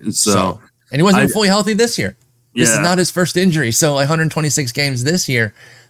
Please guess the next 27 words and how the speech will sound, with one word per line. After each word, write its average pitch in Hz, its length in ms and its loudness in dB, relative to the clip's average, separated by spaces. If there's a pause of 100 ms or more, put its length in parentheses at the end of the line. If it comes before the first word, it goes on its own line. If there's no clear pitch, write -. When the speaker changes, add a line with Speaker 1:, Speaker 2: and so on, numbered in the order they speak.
(1000)
Speaker 2:
we're, 147 260 -4
we're 139 220 0
already 135 220 0
seeing 175 260 0
it 110 80 -2
with 101 100 -6
Soler, - 560 -8
to, 117 160 -4
just 117 220 -2
to, 113 160 -4
just 113 200 -4
to 110 80 -4
underscore 110 380 -4
your 95 120 -8
point 127 280 -10
there. - 220 -16 (240)
Speaker 1:
Yeah, 95 340 -2
so 123 320 0
I 123 60 2
think 143 240 -4
I'll, 113 280 0 (400)
I'll 123 80 -2
probably 147 720 0
be 151 240 0
out 113 280 -2
on 143 260 -2
him 151 480 0